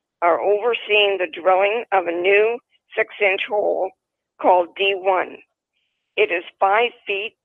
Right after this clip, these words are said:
from hole D two on lot eighteen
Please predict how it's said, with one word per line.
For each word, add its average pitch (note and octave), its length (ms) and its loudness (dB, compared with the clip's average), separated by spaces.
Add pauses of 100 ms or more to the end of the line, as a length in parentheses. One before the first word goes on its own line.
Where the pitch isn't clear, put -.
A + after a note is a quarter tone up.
(320)
from F#3 180 0
hole F#3 380 4
D F3+ 260 -2 (120)
two F#3 420 -4 (640)
on G#3 280 4
lot G3 280 2
eighteen F#3 720 -4